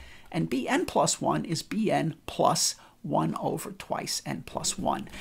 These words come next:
So this is a recursive definition of B N, but it's easy to see how it unwinds. It means that B N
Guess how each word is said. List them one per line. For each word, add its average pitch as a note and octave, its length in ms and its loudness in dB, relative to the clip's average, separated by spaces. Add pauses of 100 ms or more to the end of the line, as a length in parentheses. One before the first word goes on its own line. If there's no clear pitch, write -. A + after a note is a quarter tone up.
(140)
So - 120 -2
this - 220 4
is G#3 100 4
a G3+ 60 4
recursive F3+ 560 2
definition E3 580 2
of - 220 -6
B D3 220 -2
N, E3+ 260 4
but C#3+ 140 0
it's E3 160 -2
easy G3 180 2
to - 80 -2
see E3 200 0
how D3+ 200 6
it - 100 2
unwinds. A#2 760 4 (400)
It - 180 2
means A#3 320 2
that E3+ 220 0
B C4+ 240 4
N D#3+ 320 4